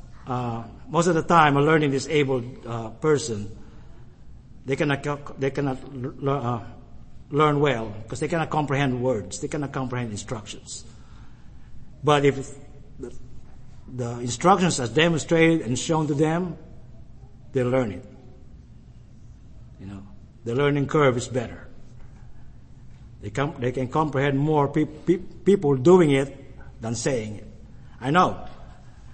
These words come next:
You know, I'm not smart. No, even with, I'm not diagnosed, but I know I have attention deficit disorder. I know that's L D,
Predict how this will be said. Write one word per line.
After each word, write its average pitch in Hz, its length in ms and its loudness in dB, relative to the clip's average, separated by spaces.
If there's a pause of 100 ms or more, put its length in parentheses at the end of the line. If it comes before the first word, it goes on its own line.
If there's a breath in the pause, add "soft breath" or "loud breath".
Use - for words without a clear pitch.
(140)
You 104 60 -8
know, 107 200 -8 (680 loud breath)
I'm 127 80 -2
not 170 140 2
smart. 165 400 2 (1900 soft breath)
No, 101 200 -10
even 143 280 2
with, 139 320 0
I'm 139 140 4
not 147 140 0
diagnosed, 139 800 4 (800)
but 110 160 -6
I 131 120 2
know 147 200 6
I 123 80 4
have 120 160 2
attention 123 360 -2
deficit 120 300 -2
disorder. 110 480 -6 (1700)
I 113 60 -8
know 107 160 -4
that's - 440 -10
L 143 200 4
D, 113 340 2